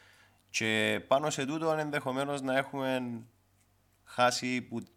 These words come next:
που τη μερκά του να που συμβαίνει στο εξωτερικό, πιθανόν να έχουμε χάσει κάποια επεισόδια ή να θέλουμε να συζητήσουμε για τα επόμενα steps, να που βλέπουμε ποι-, ποιες είναι οι, ποια είναι η οπτική μας για το μέλλον πάνω σε αυτό το πράγμα.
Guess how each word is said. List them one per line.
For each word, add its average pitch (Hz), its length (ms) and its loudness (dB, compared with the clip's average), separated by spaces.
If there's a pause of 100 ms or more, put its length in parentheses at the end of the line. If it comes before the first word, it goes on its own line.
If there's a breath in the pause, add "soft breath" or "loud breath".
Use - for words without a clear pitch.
(140)
που 135 120 -8
τη 139 180 -6
μερκά 135 460 2
του 139 140 -4
να 139 160 0
που 135 60 -4
συμβαίνει 127 340 -2
στο 131 140 -6
εξωτερικό, 120 560 -4
πιθανόν 147 400 -2
να 147 100 0
έχουμε 147 420 -4
χάσει 135 280 -2
κάποια 127 300 -2
επεισόδια 104 640 -2
ή 107 680 -2
να 107 160 -2
θέλουμε 113 400 -4
να 113 160 -4
συζητήσουμε 117 880 -4
για 131 140 -2
τα 131 140 0
επόμενα 123 520 0
steps, - 520 -12
να 87 180 -6
που 95 100 -10
βλέπουμε 95 640 -6 (520 loud breath)
ποι-, - 120 -10 (140)
ποιες - 200 -6
είναι 104 180 -2
οι, 90 680 -4
ποια 104 120 -4
είναι 104 100 -2
η 104 40 -2
οπτική 101 460 -6
μας 110 200 -2
για 117 160 -4
το 107 120 -2
μέλλον 107 380 0
πάνω 78 200 -6
σε 71 100 -12
αυτό 71 120 -10
το 69 100 -14
πράγμα. 65 360 -12